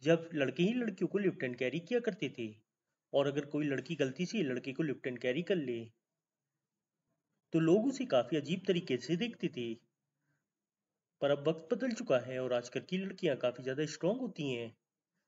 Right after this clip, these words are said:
साथ ही वो काफी बोल्ड और बिंदास भी होती हैं और यही कारण है कि आज हम काफी सारी लड़कियों को, लड़कों को लिफ्ट एंड कैरी करते देखते हैं। आज काफी सारी लड़कियां ऐसी हैं जो regular basis पर अपने भाई, boyfriend या हस्बैंड को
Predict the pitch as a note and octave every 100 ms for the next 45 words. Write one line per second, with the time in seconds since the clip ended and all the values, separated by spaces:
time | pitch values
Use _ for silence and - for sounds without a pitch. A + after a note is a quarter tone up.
0 | _ _ _ - C#3+ C3+ G#3+ B3+ C4+ F3
1 | E3 B2+ B2+ E3 F#3+ D3+ C3 B2 A#2+ E3
2 | A#3 G#3+ D#3+ C3 A#2 A2+ _ _ _ _
3 | - C3+ C#3 D#3 F#3 G#3 A3 G3+ F#3+ B2
4 | A#2+ B2+ A#2+ B2 A#2 - E3 A3 A#3 G#3+
5 | D#3 B2 A#2+ B2 C#3+ E3+ G3 - C3 A#2
6 | A#2+ B2 C#3+ C3 A#3 A#3+ A#3 F3+ C3 A#2+
7 | A2 _ _ _ _ _ _ _ _ _
8 | _ _ _ _ _ _ _ _ _ _
9 | _ _ - D3 - C#3+ C#3+ - A3 B3+
10 | A#3 C#4 G3 D3+ - F#3+ C3 C#3 C3 B2
11 | D#3 A3 A#3 A3+ F3+ - C3 B2 C#3+ C3+
12 | C3+ E3 E3 C3 C3+ D3+ G3+ C#3+ A#2+ C3
13 | C3+ C3+ C#3 F3+ A3 G#3+ C3 -